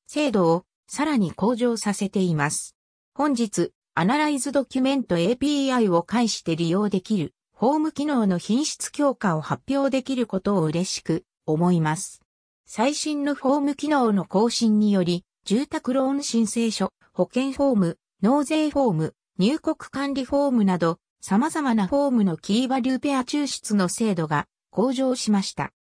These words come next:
保険、医療、銀行などの業界のお客様で、これらの文書をビジネスプロセスで利用しているお客様は、テキストラクトのフォーム抽出機能を使用すると、この更新の利点を自動的に実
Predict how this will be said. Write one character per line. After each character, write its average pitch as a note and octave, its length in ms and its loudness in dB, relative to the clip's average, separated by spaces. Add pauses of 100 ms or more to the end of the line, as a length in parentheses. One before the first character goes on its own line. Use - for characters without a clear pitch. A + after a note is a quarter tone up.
(300)
保 - 120 -4
険、 B3 340 0 (240)
医 F#3 180 2
療、 G#3 300 0 (240)
銀 C#4 220 2
行 C#4+ 240 -2
な C#4+ 140 -2
ど B3+ 120 -2
の F3 120 0
業 G3+ 220 2
界 A3+ 240 0
の G#3+ 220 2
お F#3 60 -4
客 G3 220 -4
様 G3+ 320 0
で、 D#3 220 -4 (200)
こ G#3+ 120 -2
れ D#4+ 140 2
ら D4 120 0
の F#3+ 120 2
文 G#3+ 220 0
書 G3 200 0
を E3 140 0 (240)
ビ F3 120 2
ジ C4+ 120 -2
ネ D#4 140 -2
ス - 140 -4
プ C#4 120 -4
ロ C#4+ 120 0
セ C#4+ 120 -4
ス A#3 160 -4
で F3+ 100 0
利 E3 140 -2
用 B3 180 0
し - 80 -10
て A#3 140 0
い A3+ 80 0
る G3+ 160 0
お F#3+ 80 0
客 G3 240 -4
様 G3+ 300 2
は、 D#3 200 0 (220)
テ F#3 140 0
キ - 120 -10
ス - 160 -8
ト D4+ 120 -2
ラ D4+ 120 2
ク - 120 -14
ト A#3 120 0
の F3+ 200 2
フ - 180 -2
ォ B3+ 40 2
ー - 20 -2
ム C#4+ 120 -2
抽 C#4 220 -4
出 - 320 -8
機 C#4+ 140 -8
能 A3+ 220 0
を D#3 80 -2
使 E3 180 -2
用 A3+ 160 2
す G3+ 160 -4
る F#3 100 -2
と、 D#3 220 -4 (260)
こ A3 140 0
の C4 100 0
更 C#4 280 2
新 C4+ 280 -4
の C4 80 0
利 B3 140 -2
点 B3 280 2
を A#3+ 40 2
自 F#3 200 -2
動 C4+ 200 0
的 C4+ 260 -2
に B3 160 2
実 E3 200 -2